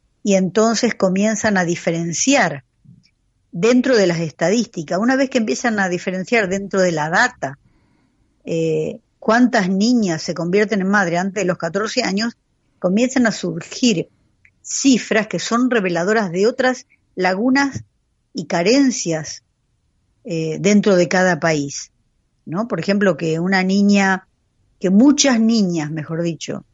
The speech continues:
de doce años, de once años, de diez años queden embarazadas, claramente es un síntoma de, eh, una epidemia de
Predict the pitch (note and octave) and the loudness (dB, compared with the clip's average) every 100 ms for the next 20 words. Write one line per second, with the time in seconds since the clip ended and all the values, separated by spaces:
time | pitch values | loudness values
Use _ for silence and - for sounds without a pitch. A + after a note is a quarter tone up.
0 | _ _ _ _ _ _ _ - D3 D3+ | _ _ _ _ _ _ _ -12 -2 2
1 | D3+ D3 F#3+ G#3+ - A3+ A#3 F#3+ E3 D3 | 2 2 2 2 2 2 2 0 -2 -4
2 | D#3+ F#3 G3 - F#3+ F#3+ F3 D#3 D3+ D#3+ | -4 -2 -2 -2 0 0 -2 -4 -4 -4
3 | E3+ E3+ F3+ E3 D3 F3 F3+ D3 D3+ D3 | -2 -2 0 -2 0 2 2 0 -2 -2
4 | F3+ F3+ F3 F3+ E3+ F3 F3+ F#3 F3+ G3 | 0 0 0 -2 0 0 0 -2 0 0
5 | - _ _ _ _ _ - - F3 F3+ | -2 _ _ _ _ _ -10 -4 0 2
6 | D#3+ F3+ F3+ E3 F#3 F#3 F3+ F3+ _ _ | 2 4 4 4 2 2 2 -2 _ _
7 | _ _ _ E3+ D#3+ F3 F3+ F#3 F3+ - | _ _ _ -2 4 6 6 4 0 -6
8 | G#3+ D#3 D3+ D3 C#4 - F3+ F3 - E3 | -4 -2 -2 -4 -6 0 2 2 2 2
9 | F3+ F3+ F#3 F3 D#3 D3 D3 | 4 4 4 4 2 0 -4